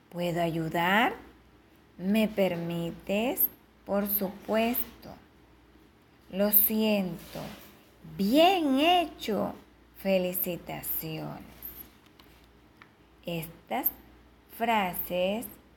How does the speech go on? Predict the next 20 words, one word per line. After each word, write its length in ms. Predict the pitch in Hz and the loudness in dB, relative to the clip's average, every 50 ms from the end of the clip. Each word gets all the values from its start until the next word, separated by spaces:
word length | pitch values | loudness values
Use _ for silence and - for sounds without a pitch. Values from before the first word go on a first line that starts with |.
| - - - - - - | -20 -20 -20 -16 -10 -8
de 160 | 175 165 160 - - | -6 -6 -8 -8 -10
cortesías 1160 | 160 156 156 151 - - - 196 220 240 - - - 240 220 196 185 180 180 180 185 185 - - - | -10 -8 -8 -8 -10 -10 -10 -8 -8 -8 -8 -6 -4 -2 -2 0 0 0 -2 -2 -2 -4 -6 -8 -10
o 160 | - 151 147 147 | -12 -12 -10 -10
expresiones 1200 | 147 147 - - - 202 214 233 262 - - - 247 226 214 190 180 185 185 185 165 160 170 185 - - - - - - - | -10 -12 -14 -16 -14 -12 -10 -8 -8 -10 -10 -8 -6 -4 -2 -2 -2 -4 -4 -6 -6 -8 -8 -10 -12 -16 -18 -20 -20 -12 -8
también 500 | - 247 262 254 233 233 233 247 247 254 | -4 -2 -2 -2 0 2 2 2 2 2
las 160 | 262 262 269 | 2 0 0
llamamos 600 | 262 269 262 254 247 240 226 233 226 240 247 269 - - - | 0 0 0 0 0 -2 -2 -2 -2 -2 -2 -4 -6 -8 -8
palabras 640 | - 175 165 151 147 139 139 - - 135 165 - - | -8 -6 -4 -4 -4 -4 -4 -6 -8 -8 -8 -8 -6
mágicas. 800 | 180 196 214 240 262 277 226 170 - - - - - - - - - - - - - _ _ _ - - - - - - - - - - - - | -4 -2 -2 0 0 -2 -2 -4 -6 -10 -14 -16 -18 -18 -18 -20 -20 -20 -20 -20 -20 _ _ _ -20 -20 -20 -20 -20 -20 -20 -20 -20 -20 -14 -6
Estas 420 | - 208 226 254 254 - 311 311 349 | -2 -2 -2 -2 -2 -4 -4 -2 -2
expresiones 1080 | 339 320 311 - - 302 302 302 302 - - 233 220 202 185 180 175 175 175 185 214 - - - - - - - - - - - - | -2 -4 -6 -6 -4 -2 -2 -2 -2 -4 -2 -2 0 0 0 0 -2 -4 -6 -6 -8 -10 -14 -20 -20 -20 -20 -20 -20 -20 -20 -16 -8
nos 220 | 185 185 196 190 | -4 -2 0 0
las 300 | 185 175 175 185 190 - | 0 0 0 -2 -2 -4
enseñan 840 | 247 262 285 - - - 226 208 196 196 196 196 202 202 208 226 220 - - - _ _ - | -2 -2 0 0 0 2 2 0 0 0 0 0 -2 -2 -2 -4 -6 -10 -14 -20 _ _ -10
en 500 | - 190 202 214 226 233 240 240 226 214 | -6 -4 -2 -2 -2 -2 -2 -2 -2 -2
nuestra 640 | 202 208 208 208 214 214 214 - - 220 220 220 220 - | -2 -2 -2 -2 -2 -4 -6 -8 -6 -6 -6 -6 -6 -8
casa 720 | - - 220 214 214 220 226 220 247 226 - - - - - - - | -8 -6 -4 -2 -2 -2 -4 -6 -8 -8 -10 -10 -12 -14 -14 -18 -18
y 80 | 151 151 | -12 -8
son 280 | - - - 156 147 - | -6 -6 -6 -6 -8 -10
reforzadas 1040 | - 147 147 147 - 214 226 247 294 - - 254 226 208 196 190 190 196 202 214 247 | -10 -12 -12 -10 -6 -4 -4 -4 -4 -4 -4 -2 0 0 0 0 0 0 0 -2 -4